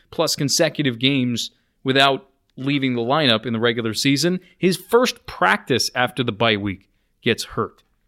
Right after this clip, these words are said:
I, we talked about this coming out of the bye week. This felt too long. We were off for ten days. We had the five-day break,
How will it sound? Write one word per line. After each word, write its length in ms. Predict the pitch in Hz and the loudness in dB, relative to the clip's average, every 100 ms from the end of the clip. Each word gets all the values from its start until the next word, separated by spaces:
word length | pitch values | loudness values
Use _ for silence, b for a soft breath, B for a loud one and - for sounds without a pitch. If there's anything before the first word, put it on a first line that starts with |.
| _ _ _ _ _ - | _ _ _ _ _ -6
I, 120 | - - | -6 -4
we 240 | 170 240 | -2 -2
talked 320 | - 214 196 | 0 0 0
about 220 | 143 131 | 2 2
this 120 | 127 - | 0 -4
coming 260 | 135 123 | 0 2
out 120 | 117 | 2
of 20 | 107 | 0
the 80 | |
bye 180 | 101 110 | 2 2
week. 260 | 107 113 - | 4 0 -4
This 320 | 135 127 294 - | -4 2 2 2
felt 440 | - 147 139 - | 4 4 4 -2
too 220 | - 147 | -4 -4
long. 340 | 120 110 101 87 | -2 0 -2 0
We 160 | 117 | -2
were 240 | 233 220 - | 2 0 0
off 220 | 139 - | -4 -4
for 80 | 120 | -12
ten 480 | - - 143 151 127 | -8 0 0 0 -2
days. 420 | 113 110 95 90 | -2 -4 -8 -8
We 100 | 110 | -4
had 100 | 110 | -4
the 40 | |
five-day 540 | 107 139 147 175 156 156 | -4 -2 0 2 2 2
break, 420 | 131 117 113 - | 4 2 2 -2